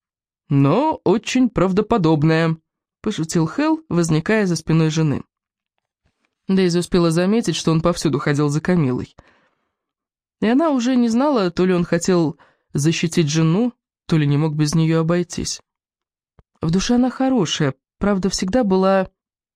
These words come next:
рисковата, что ли. Что скажешь, Хэл? По сравнению с твоей матерью, стальное лезвие выглядит пушинкой. Камила повернулась лицом к Дейзи, та устремила взгляд на её рот.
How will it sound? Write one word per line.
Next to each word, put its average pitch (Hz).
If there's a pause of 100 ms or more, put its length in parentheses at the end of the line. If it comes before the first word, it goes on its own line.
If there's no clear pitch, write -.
(280)
рисковата, 202
что 160
ли. 139 (880)
Что 247
скажешь, 175
Хэл? 247 (1200)
По 151
сравнению 214
с -
твоей 165
матерью, 220
стальное 180
лезвие 240
выглядит 156
пушинкой. - (920)
Камила 262
повернулась 214
лицом 190
к 185
Дейзи, 262 (300)
та 240
устремила 208
взгляд 175
на 180
её 175
рот. -